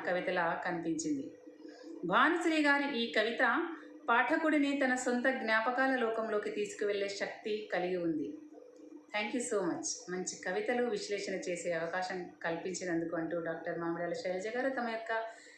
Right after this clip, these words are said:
చక్కని, తనదైన శైలిలో ఒక మంచి సమీక్ష అభినందన అభిప్రాయక మాలికను పంపారు.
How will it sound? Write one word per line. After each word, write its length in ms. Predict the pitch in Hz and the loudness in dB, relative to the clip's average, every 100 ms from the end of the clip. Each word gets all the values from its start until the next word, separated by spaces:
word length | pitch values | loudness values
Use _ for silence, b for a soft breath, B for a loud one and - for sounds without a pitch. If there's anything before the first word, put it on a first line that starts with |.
| B | B
చక్కని, 720 | - 311 - 302 202 160 - | 0 0 2 2 2 -2 -4
తనదైన 340 | 185 190 233 285 | -2 0 4 2
శైలిలో 440 | 277 226 214 208 | 2 0 2 0
ఒక 160 | 202 202 | 0 -2
మంచి 600 | 190 202 - 202 202 - 185 | -4 -4 -2 -2 -4 -6 -6
సమీక్ష 280 | 196 - | -6 -2
అభినందన 400 | 196 185 185 180 | -2 0 -2 -2
అభిప్రాయక 480 | 170 175 180 175 175 | -2 -4 -4 -4 -4
మాలికను 480 | 170 175 185 214 226 | -4 -4 -4 -2 -4
పంపారు. 520 | - 208 214 247 370 | -4 -4 0 0 0